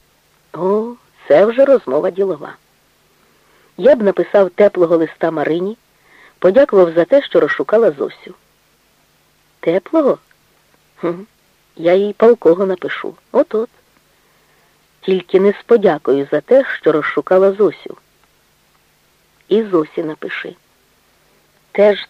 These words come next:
теплого, зворушливого? Знаєш, ще не народився той,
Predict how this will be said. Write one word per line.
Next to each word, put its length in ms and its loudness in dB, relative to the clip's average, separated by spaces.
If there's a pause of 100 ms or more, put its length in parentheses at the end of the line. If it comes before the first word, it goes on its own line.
теплого, 540 0
зворушливого? 880 0 (1400)
Знаєш, 420 2
ще 160 -4
не 100 2
народився 600 2
той, 360 -4